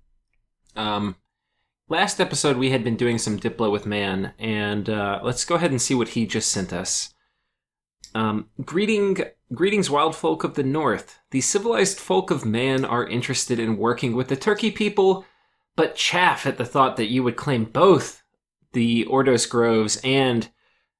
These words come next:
Kirtha Vineyards, uh, when they are both within two provinces of our home territory. While it's true that we can't claim either province yet,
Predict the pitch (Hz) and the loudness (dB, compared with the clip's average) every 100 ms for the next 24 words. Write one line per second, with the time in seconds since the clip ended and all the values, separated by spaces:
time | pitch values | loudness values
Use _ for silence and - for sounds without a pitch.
0 | _ - - 151 139 131 120 107 117 120 | _ -14 -2 2 2 4 2 4 2 2
1 | 110 104 95 - - _ _ - 120 113 | 2 0 -2 -6 -6 _ _ -8 -4 -2
2 | 113 135 135 123 123 180 175 - 131 135 | 0 2 2 2 2 0 0 -4 -2 -2
3 | 113 - 104 - 147 160 151 - 113 117 | -2 -2 -6 -2 2 4 2 0 -2 0
4 | 107 107 - 143 135 - 98 92 98 85 | -2 -2 0 0 0 0 -2 -2 -4 -6
5 | 85 - - 110 127 127 - - 269 277 | -6 -10 -4 0 0 0 -2 -2 0 2
6 | 220 156 139 - 202 202 - 180 - 156 | 2 2 0 0 -2 -2 -2 0 0 0
7 | 180 - 123 113 113 117 110 | 0 0 0 0 -2 -2 -2